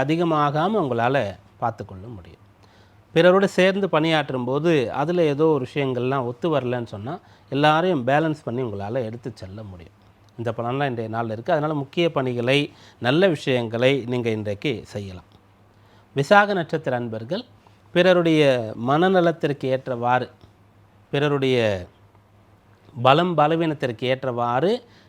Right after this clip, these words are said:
நீங்க நடந்து கொள்ள வேண்டியது அவசியம். உங்களுக்கு ஏற்றவாறு பிறர் நடந்து கொள்வது இன்றைக்கு கஷ்டம். அனுஷ நட்சத்திர அன்பர்கள் அனுகூலமான பலனை பெறுகிறீர்கள்.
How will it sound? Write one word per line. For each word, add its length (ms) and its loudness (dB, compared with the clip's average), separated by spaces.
நீங்க 260 -2
நடந்து 260 -2
கொள்ள 160 -2
வேண்டியது 400 -6
அவசியம். 400 -20
உங்களுக்கு 440 0
ஏற்றவாறு 480 0
பிறர் 280 0
நடந்து 280 -4
கொள்வது 320 -4
இன்றைக்கு 300 -10
கஷ்டம். 340 -20
அனுஷ 340 2
நட்சத்திர 400 0
அன்பர்கள் 440 -2
அனுகூலமான 640 -2
பலனை 340 -2
பெறுகிறீர்கள். 640 -6